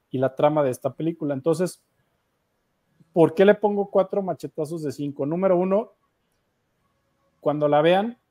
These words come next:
no abusa de los efectos especiales, es una película muy creíble, que va de la mano de una buena historia,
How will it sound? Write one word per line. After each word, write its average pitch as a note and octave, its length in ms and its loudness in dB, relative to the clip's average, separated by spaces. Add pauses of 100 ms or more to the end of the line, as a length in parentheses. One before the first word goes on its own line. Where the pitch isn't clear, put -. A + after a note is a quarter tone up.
no E3 320 -2
abusa F#3 360 0
de E3 80 0
los C3+ 160 -4
efectos D#3 440 -8
especiales, D3 720 -4 (300)
es - 420 -8
una D#3 180 -8
película D3 360 -6
muy D#3+ 280 -4
creíble, D#3 600 -2 (280)
que C3+ 100 -4
va D3+ 400 0
de D3 200 -4
la C#3 120 -4
mano E3 540 -4 (280)
de C#3 160 -2
una F3+ 180 -2
buena E3+ 260 -2
historia, E3 600 -2